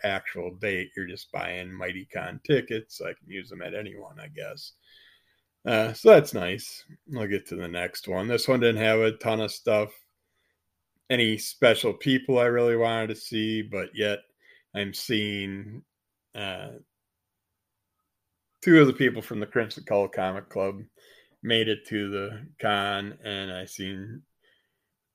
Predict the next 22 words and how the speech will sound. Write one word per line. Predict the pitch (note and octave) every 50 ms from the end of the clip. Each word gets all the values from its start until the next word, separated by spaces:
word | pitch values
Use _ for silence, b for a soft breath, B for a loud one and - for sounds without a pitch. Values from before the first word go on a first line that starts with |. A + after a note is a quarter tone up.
| _ _ _ _ _ _ _ _ _ _
some | - - - - - E3+ E3 D3+ D3+
things | - F3 D#3+ D3+ C#3+ C#3+ D3 C3+ C3 D3+
in | E3+ F3+ D3 C3+ C3+ C3 B2+
the, | B2+ B2 B2 B2 A#2+ A#2+ A#2 A#2 A#2+ A#2+ A#2 B2 - - _ _ _ _ _ _ _ _
some | - - D#3 D3 D3
artwork | D3 C3 A#2+ B2 B2 A#2+ A2+ A2 A2+ - -
and | G#2 G2
stuff | - - - F2+ F#2 - -
that | - F#2 F#2
I | F#2 F#2
seen | F#2 - - G2+ F#2 F#2+ F#2+
that | G2 F#2 F2+ -
they've | G2 F2+ F#2 - - _ _ -
posted | G#2+ G2+ F#2+ - - _ F#2+ F2+ F2+ F2+
that | F2+ F2 F2
I'm | F2 F2 F#2
like, | F2+ F2+ F#2 - -
"Oh, | F2+ F2+ - - _ _ _ _
yeah, | A2+ A2 A#2+ - - _ _ _ _ _ _ _ _ _ _ b b b b b b b b b _
I | -
want | G2+ A2+ A#2 A#2 A2 -
that." | A#2 G2+ G2 G#2 - -